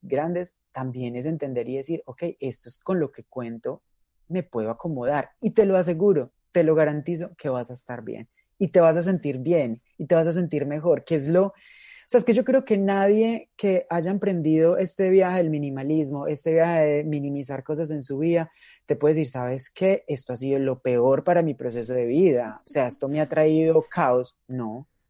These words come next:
tú escuchas a todo el mundo y te va a hablar cosas positivas. Entonces, si tiene tantas cosas positivas y tantas personas te hablan cosas positivas, es porque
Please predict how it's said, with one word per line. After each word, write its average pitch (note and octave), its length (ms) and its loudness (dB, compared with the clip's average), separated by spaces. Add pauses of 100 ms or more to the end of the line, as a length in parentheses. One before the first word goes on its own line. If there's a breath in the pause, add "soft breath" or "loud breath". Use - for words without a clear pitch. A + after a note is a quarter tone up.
tú E3+ 80 -4
escuchas A3 360 0
a G3 120 -2
todo A3 160 6
el A#3 100 4
mundo A3+ 320 0
y E3 100 -2
te E3 120 -4
va C#3 160 2
a C3+ 40 0
hablar D3+ 360 2 (280 soft breath)
cosas C#3 300 -6
positivas. C3+ 720 -4 (160)
Entonces, A2+ 460 -12 (260)
si - 200 -8
tiene C#3 240 -4
tantas E3+ 260 -2
cosas E3+ 260 -6
positivas B2+ 440 -6
y C3 60 -6
tantas C3+ 420 -8
personas C3+ 500 -8
te D3+ 80 -2
hablan B2+ 240 -6
cosas C#3+ 280 -10
positivas, C#3+ 720 -8
es A#2+ 120 -16
porque C3 460 -8